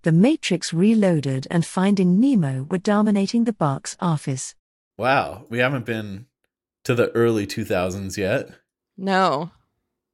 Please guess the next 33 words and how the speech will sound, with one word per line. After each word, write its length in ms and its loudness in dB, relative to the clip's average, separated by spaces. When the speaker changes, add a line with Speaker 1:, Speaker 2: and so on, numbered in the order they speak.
Speaker 3:
What 140 2
were 60 4
you 220 2
doing 260 2
in 160 2
two 160 -2
thousand 340 0
three? 340 -6
Speaker 2:
Uh, 40 -14
I 40 -2
was 140 -6
living 260 -6
in 160 -10
Los 240 -6
Angeles, 840 0
uh, 400 -2
working 380 -4
at 180 -8
the 240 -6
movie 320 -2
theater. 800 0
Maybe 340 2
I 100 6
had 160 2
been 180 -2
promoted 440 -2
to 140 -4
assistant 440 -6
manager. 460 -4
I'm 140 -2
not 120 -4
sure. 420 -4
Speaker 3:
Whoa. 720 -2